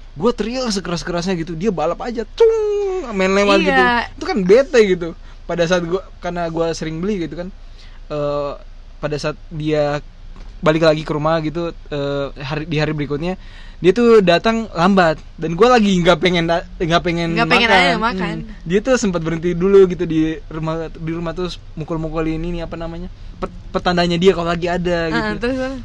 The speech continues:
Speaker 1: Dan ya itu, gua, gua, apa namanya, gua
Speaker 2: Nggak ngerti,
Speaker 1: Nggak.
Speaker 2: gua nggak lagi pengen aja.
Speaker 1: Nggak lagi pengen aja, tapi kenapa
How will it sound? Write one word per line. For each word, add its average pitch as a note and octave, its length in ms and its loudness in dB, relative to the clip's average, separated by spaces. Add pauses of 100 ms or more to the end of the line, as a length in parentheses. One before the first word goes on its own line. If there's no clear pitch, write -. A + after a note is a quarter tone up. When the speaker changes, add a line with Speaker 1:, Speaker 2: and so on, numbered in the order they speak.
(140)
Speaker 1:
Dan E3 280 -6
ya D#3+ 180 -4
itu, A#3 260 -2
gua, C4+ 280 4
gua, A#3+ 300 -2 (280)
apa G#3+ 180 -8
namanya, A#3+ 260 -4
gua A3+ 240 -2 (1500)
Speaker 2:
Nggak A#3+ 260 2
ngerti, D4 300 2 (120)
Speaker 1:
Nggak. A#3+ 160 0 (240)
Speaker 2:
gua C4 260 4
nggak B3+ 220 6
lagi B3 160 6
pengen C4 320 4
aja. C4 400 4
Speaker 1:
Nggak A3+ 100 4
lagi F3+ 140 0
pengen E3+ 240 -4
aja, G#3 220 2
tapi A3 200 -6
kenapa F#3 380 -4